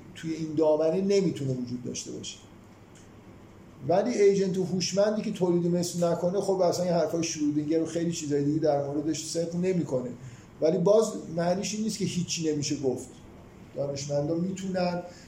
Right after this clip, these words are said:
بیان مثلاً یه شرایطی برای هوشمندی بذارن، بگن هوشمندی مثلاً باید حداقل این مقدار پیچیدگی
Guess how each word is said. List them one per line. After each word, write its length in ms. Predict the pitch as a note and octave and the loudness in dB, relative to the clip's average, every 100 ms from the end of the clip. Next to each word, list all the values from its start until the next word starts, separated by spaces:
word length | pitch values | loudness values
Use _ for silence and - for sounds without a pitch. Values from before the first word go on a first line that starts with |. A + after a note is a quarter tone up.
| - | 0
بیان 280 | G3 F#3+ F3+ | 2 4 2
مثلاً 460 | D#3+ E3+ E3 E3+ | 0 0 0 0
یه 80 | F3+ | 0
شرایطی 560 | F3 D#3+ D3+ E3 D#3+ D#3 | 2 2 2 2 0 0
برای 260 | C#3+ D3+ | 0 0
هوشمندی 640 | D#3+ - - D3 C#3+ C#3+ F#3 | 0 -2 -6 -4 -2 -2 2
بذارن، 580 | G3 E3+ F3+ F3 E3+ | 2 4 0 0 -2
بگن 220 | E3 E3 D3+ | 0 -2 -2
هوشمندی 540 | D3 C#3+ C#3+ C#3+ D#3+ | -4 -4 -2 -2 -2
مثلاً 520 | D#3+ C#3+ C3+ D3 E3+ | -2 -2 -2 -2 -2
باید 300 | F3 E3+ E3+ | 0 2 2
حداقل 560 | D#3+ D3 D3 D3 E3 E3 | 2 0 0 0 0 -2
این 220 | F3+ F3+ | -4 -2
مقدار 420 | F3 D#3 E3 E3+ E3+ - - - | -2 0 0 0 -2 -10 -16 -14
پیچیدگی 720 | F3 D#3 D#3+ D3 D3+ C#3 A#2+ | -8 -6 -4 0 0 0 -4